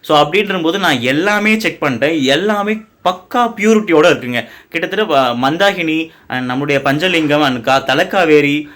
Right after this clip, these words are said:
எல்லாமே, எல்லாமே பார்த்தீங்க அப்படின்னா ஒண்ணே ஒண்ணு தாங்க அதிகமா இருந்தது.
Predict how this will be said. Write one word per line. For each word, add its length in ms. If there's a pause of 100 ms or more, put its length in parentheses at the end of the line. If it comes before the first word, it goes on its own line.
(140)
எல்லாமே, 680
எல்லாமே 460
பார்த்தீங்க 380
அப்படின்னா 380
ஒண்ணே 320 (100)
ஒண்ணு 120
தாங்க 200
அதிகமா 320
இருந்தது. 400